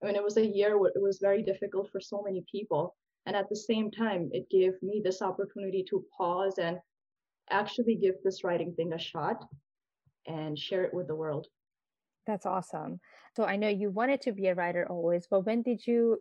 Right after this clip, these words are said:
Speaker 2: realize that you could publish and be, like, a professional writer and actually publish and write books?
Speaker 1: So before, it was mostly like a dream, like an airy fairy dream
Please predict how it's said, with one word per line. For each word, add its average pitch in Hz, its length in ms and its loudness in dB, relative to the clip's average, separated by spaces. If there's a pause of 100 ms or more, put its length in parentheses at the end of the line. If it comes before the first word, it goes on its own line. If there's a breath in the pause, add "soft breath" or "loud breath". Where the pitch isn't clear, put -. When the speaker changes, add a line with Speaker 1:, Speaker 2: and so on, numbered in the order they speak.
(100)
Speaker 2:
realize 185 440 2
that 180 160 0
you 180 240 -2
could 175 380 -4 (220)
publish 196 460 2
and 185 160 -2
be, 180 220 -4
like, 175 220 -6
a 175 60 -6
professional 185 680 -4
writer - 460 -2
and - 280 -6
actually 190 400 -2
publish 180 580 -4
and 175 160 -8
write 180 220 0
books? - 440 -12 (1040)
Speaker 1:
So 294 200 2
before, 269 400 8 (140)
it 349 80 2
was 320 160 0
mostly 262 400 6
like 247 180 4
a 226 60 6
dream, 202 480 0
like 214 160 2
an 220 160 4
airy 190 320 6
fairy 185 320 2
dream 190 480 -2